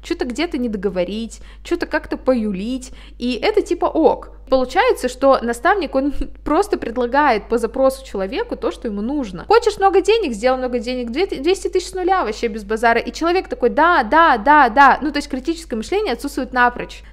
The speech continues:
Но и получается, что тут не только наставник как бы виноват, а виновата еще и та сторона, которая,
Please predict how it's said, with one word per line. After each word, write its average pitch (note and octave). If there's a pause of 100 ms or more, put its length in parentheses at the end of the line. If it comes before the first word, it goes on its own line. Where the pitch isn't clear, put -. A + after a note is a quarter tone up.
Но A#3
и B3
получается, C4+
что -
тут C4
не B3
только B3+
наставник G3+
как F3
бы F3
виноват, G3+
а G#3
виновата A3+
еще A3+
и G#3
та A3+
сторона, A3+
которая, A#3+